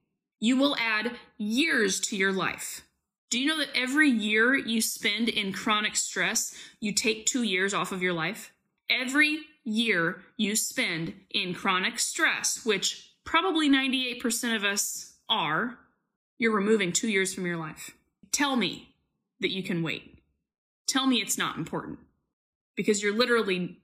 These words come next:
ticking years and days and months and memories off of your life because we don't have the knowledge of how to create a healthy body system that creates a healthy metabolism,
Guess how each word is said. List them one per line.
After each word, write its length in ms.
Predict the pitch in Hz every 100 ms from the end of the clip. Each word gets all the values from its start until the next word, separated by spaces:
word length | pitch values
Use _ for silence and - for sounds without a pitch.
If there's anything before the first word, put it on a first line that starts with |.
| -
ticking 540 | - 269 202 170 - -
years 580 | 196 226 196 160 156 -
and 160 | 196 190
days 400 | 202 185 165 -
and 180 | 214
months 440 | 226 196 - - -
and 160 | 214 220
memories 480 | 226 190 175 165 -
off 220 | 208 196
of 100 | 185
your 160 | 170 180
life 440 | 165 147 - - - - - - _
because 800 | 202 190 214 175 170 165 - - - _ _ _ _ _ _ -
we 160 | 220
don't 280 | 202 196 185
have 200 | 208 185
the 60 | 185
knowledge 420 | 180 170 165 165
of 100 | 180
how 120 | 196
to 80 | 175
create 500 | - 214 185 160 -
a 40 |
healthy 340 | 175 180 175 180
body 300 | 170 160 170
system 420 | - 175 - 160
that 140 | 165
creates 560 | - 233 190 190 202 -
a 80 | 202
healthy 320 | 208 196 196
metabolism, 580 | 180 185 170 180 175